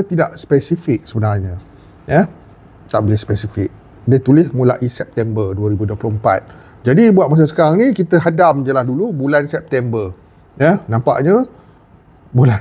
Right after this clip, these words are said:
<laughs> September. Ya, ah, sara bagi miskin dan miskin tegar, Sabah, Sarawak dan Labuan ni mulai September. Ya, iaitu kita nantikan daripada semasa ke semasa, adakah awal September, pertengahan September ataupun hujung September.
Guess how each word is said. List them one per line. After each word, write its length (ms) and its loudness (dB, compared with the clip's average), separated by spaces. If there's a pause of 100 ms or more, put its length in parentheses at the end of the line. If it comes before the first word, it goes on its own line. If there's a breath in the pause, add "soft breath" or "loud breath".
<laughs> 0 -
September. 640 0 (400 soft breath)
Ya, 400 -2
ah, 400 -4
sara 320 2
bagi 400 0 (160)
miskin 400 -4
dan 80 -2
miskin 240 -4
tegar, 240 2
Sabah, 280 -4
Sarawak 280 -2
dan 120 -2
Labuan 280 0
ni 160 2 (640 loud breath)
mulai 340 2
September. 760 -6
Ya, 160 0
iaitu 240 4
kita 80 4
nantikan 560 -2
daripada 240 -4
semasa 320 -8
ke 80 -20
semasa, 480 -2 (480 soft breath)
adakah 560 -2
awal 560 2
September, 560 -4
pertengahan 800 -2
September 500 -2
ataupun 380 -4 (480 loud breath)
hujung 320 4
September. 640 -6